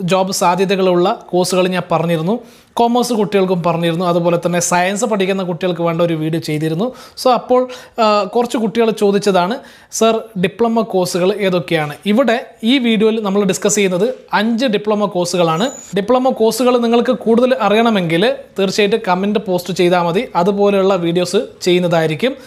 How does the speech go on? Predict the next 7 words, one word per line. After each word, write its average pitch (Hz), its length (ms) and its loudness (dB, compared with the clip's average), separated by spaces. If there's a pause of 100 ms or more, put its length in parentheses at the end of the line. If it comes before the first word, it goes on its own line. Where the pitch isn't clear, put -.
(260)
So, 294 40 4
നമുക്ക് 269 380 0
നോക്കാം 240 420 0
ഏതെല്ലാം 233 540 2
നല്ല 202 320 2
കോഴ്സുകളാണ് 190 680 0 (320)
ഡിപ്ലോമ 196 480 0